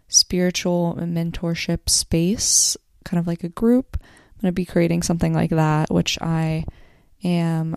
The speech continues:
really, really excited about and really just cannot wait for. And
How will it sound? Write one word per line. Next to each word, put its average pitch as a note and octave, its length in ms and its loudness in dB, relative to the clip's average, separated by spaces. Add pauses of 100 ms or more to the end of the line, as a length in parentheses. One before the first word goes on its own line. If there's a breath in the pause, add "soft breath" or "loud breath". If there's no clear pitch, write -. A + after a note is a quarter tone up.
really, A#3 400 0
really E3+ 260 -2
excited D#3+ 480 -8
about D#3 460 -6 (260)
and D#3+ 500 -4
really E3 240 -2
just E3 320 -2
cannot D#3+ 460 0
wait - 180 -2
for. E3+ 420 0 (1200 soft breath)
And F3+ 800 0